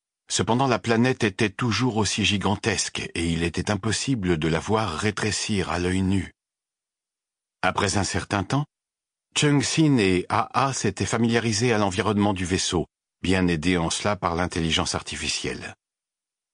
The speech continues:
Comme le modèle qui l'avait précédé, ce Halo de nouvelle génération était un vaisseau interstellaire de petite taille,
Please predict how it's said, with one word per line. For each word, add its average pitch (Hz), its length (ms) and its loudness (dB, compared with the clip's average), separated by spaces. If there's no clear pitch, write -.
Comme 127 220 4
le 123 100 6
modèle 123 480 4
qui 107 140 -2
l'avait 95 260 2
précédé, 90 600 -2
ce 104 300 2
Halo 120 480 2
de 98 120 4
nouvelle 98 360 2
génération 87 720 0
était 95 340 -2
un 101 60 0
vaisseau 101 400 0
interstellaire 90 640 -2
de - 80 -4
petite 101 560 -6
taille, 101 380 0